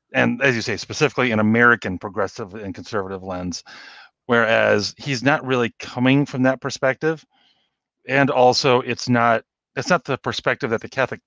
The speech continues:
Church is coming from at all. So it means something different <laughs> than we would ty-, typically think if we saw that, say the same words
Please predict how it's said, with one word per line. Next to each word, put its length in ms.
Church 340
is 100
coming 300
from 320
at 140
all. 180
So 360
it 160
means 360
something 260
different 460
<laughs> 300
than 420
we 160
would 260
ty-, 300
typically 400
think 220
if 80
we 100
saw 240
that, 240
say 160
the 100
same 240
words 380